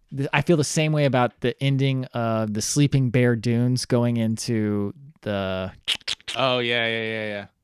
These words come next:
Speaker 2: Going into the Manitou Island episode.
Speaker 1: Going, yeah, going into the Manitou
Speaker 2: Yeah.
Speaker 1: Island. I think that's, like, episode four or five, five point one or something.
Speaker 2: Yeah, five, uh, five point one, yeah.
Speaker 1: Uh, go ahead and watch that.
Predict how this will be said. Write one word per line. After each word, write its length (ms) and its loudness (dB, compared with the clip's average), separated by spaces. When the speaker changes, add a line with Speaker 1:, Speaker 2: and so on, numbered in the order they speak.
Speaker 2:
Going 220 -6
into 360 -6
the 260 -8
Manitou 340 -12
Island 300 -14
episode. 180 -8
Speaker 1:
Going, 340 4
yeah, 260 2
going 160 -2
into 220 -2
the 60 0
Manitou 320 0
Speaker 2:
Yeah. 80 -2
Speaker 1:
Island. 140 -4
I 40 0
think 160 0
that's, 180 -2
like, 180 2
episode 460 0
four 500 -2
or 60 -2
five, 560 -6
five 520 -4
point 220 -4
one 180 -2
or 100 -6
something. 380 -10
Speaker 2:
Yeah, 180 -6
five, 380 0
uh, 280 -18
five 180 -2
point 180 -8
one, 180 -20
yeah. 140 -18
Speaker 1:
Uh, 440 2
go 200 8
ahead 140 8
and 80 2
watch 240 4
that. 260 0